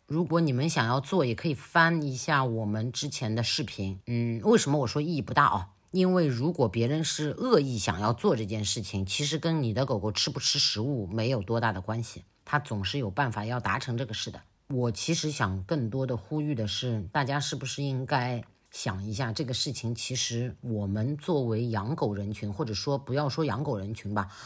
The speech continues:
我们作为老百姓其实能做的很少，我们自己能保护自己的能力也有限。因为投毒这件事情，我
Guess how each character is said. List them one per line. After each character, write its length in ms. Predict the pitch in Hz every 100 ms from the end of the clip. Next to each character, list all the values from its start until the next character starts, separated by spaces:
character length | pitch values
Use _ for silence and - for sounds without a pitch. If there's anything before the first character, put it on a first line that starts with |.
| - -
我 120 | 113
们 160 | 113
作 180 | 147 175
为 140 | 147 147
老 160 | 147
百 200 | 160 90 92
姓 400 | - - 131 85
其 220 | - -
实 160 | 123 127
能 200 | 101 110
做 200 | 117 131
的 80 | 95
很 200 | 101 117
少， 200 | - 98
我 200 | 107 110
们 160 | 113
自 140 | 120 147
己 140 | 117
能 160 | 117 131
保 180 | 110 104
护 140 | 151
自 180 | - 143
己 100 | 110
的 120 | 104
能 200 | 107 117
力 160 | 143 113
也 120 | 117
有 180 | 135 82
限。 320 | - 135 95 - - - - _ -
因 220 | 208 214
为 160 | 208 156
投 460 | - - 123 156 208 -
毒 260 | 117 107 143
这 180 | 147 143
件 240 | 135 113
事 240 | 104 - 104
情， 380 | - 95 95 95 - - -
我 420 | - 120 110 107